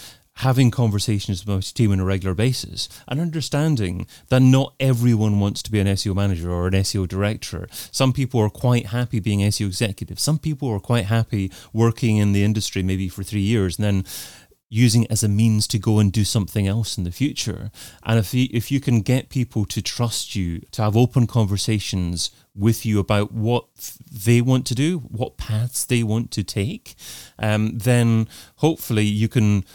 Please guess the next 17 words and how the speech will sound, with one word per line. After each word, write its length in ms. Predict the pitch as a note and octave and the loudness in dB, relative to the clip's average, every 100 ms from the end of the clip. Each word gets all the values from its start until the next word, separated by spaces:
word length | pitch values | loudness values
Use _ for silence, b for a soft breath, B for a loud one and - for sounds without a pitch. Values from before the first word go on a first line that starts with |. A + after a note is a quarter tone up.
| B | B
motivate 640 | - A2+ A#2+ A#2 G#2 A2+ A2 | -2 4 4 4 2 2 0
them 260 | - G2+ A2+ | -6 2 4
more 380 | G#2+ A2 G#2 G2+ | 4 4 4 4
while 480 | - A#2+ G#2+ G#2 G2 - _ | 2 2 2 0 -4 -10 _
they 100 | A#2+ | 0
happen, 640 | G#2+ - B2+ - G#2+ E2 E2+ b _ | 0 0 -4 -2 -4 -4 -8 b _
um, 300 | - G2+ G2+ | -2 0 0
to 160 | G2+ A2+ | 0 0
be 140 | G#2 | 0
working 640 | G2 G2+ G#2+ - G#2+ G2 F#2+ _ - | 2 2 2 2 0 0 -4 _ 0
in 100 | A2 | 2
the 60 | |
environment 520 | G#2+ G2 G#2+ G2 F2+ | 4 4 4 2 0
that 100 | F2 | -4
you're 120 | - F#2 | -4 -4
currently 380 | - F#2+ F#2 | -4 -2 0
in. 220 | A2 F2+ | -2 -2